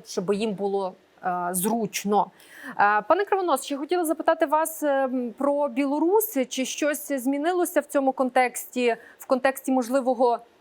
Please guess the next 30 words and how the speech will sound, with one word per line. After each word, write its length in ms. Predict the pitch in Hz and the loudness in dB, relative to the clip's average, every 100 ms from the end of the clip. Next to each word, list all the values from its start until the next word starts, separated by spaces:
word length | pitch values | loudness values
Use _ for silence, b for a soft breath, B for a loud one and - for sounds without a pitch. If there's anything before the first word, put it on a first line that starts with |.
| - | -2
наступу 600 | 254 294 359 - 247 254 | 2 2 2 -4 -2 -4
звідти 440 | 208 247 254 247 | -2 -4 -2 -2
відтоді, 460 | 220 214 269 247 240 | -4 0 0 0 -4
відколи 320 | 233 262 262 | 0 2 2
ми 120 | 254 | 0
з 60 | 233 | 2
вами 220 | 254 247 | 0 0
говорили? 460 | 233 240 262 349 311 - B B 226 | -4 -2 0 2 2 0 B B -8
Е, 60 | |
тому 220 | 220 247 | -4 -2
що 140 | 262 254 | -2 0
зараз 400 | 254 262 247 - | 0 0 -2 -2
є, 200 | 254 247 | -2 -2
ну, 240 | 233 285 | -4 -2
інформація 540 | 254 240 247 240 247 254 | -2 -2 0 0 0 -2
також 320 | 240 240 - | 2 0 0
про 160 | 226 | -4
те, 240 | 220 247 254 | 0 2 0
що, 540 | - - 226 220 214 214 B 254 | -6 -4 -2 2 0 -2 B -4
ем, 400 | - 202 202 190 - | 2 2 0 -6 -4
зокрема, 460 | 196 214 220 226 | -4 -2 0 0
в 40 | 220 | 2
областях, 760 | - 202 220 - 277 294 - - 190 180 185 | 0 0 -2 2 4 4 0 -4 -2 -6 -6
близьких 760 | 196 220 220 - 277 302 - | 0 0 0 -4 -4 -4 -4
до 340 | 240 254 247 240 | 0 2 2 0
кордону 500 | 240 240 214 240 240 | 0 2 2 2 -2
з 60 | |
Білоруссю, 760 | 196 233 226 226 233 233 240 220 254 B - | -4 -4 -4 -4 -6 -2 0 0 -6 B -8
е, 160 | 214 | -2
напрацювали 960 | 214 208 214 - 226 220 226 226 220 202 | 0 0 -2 -4 2 4 4 2 0 -2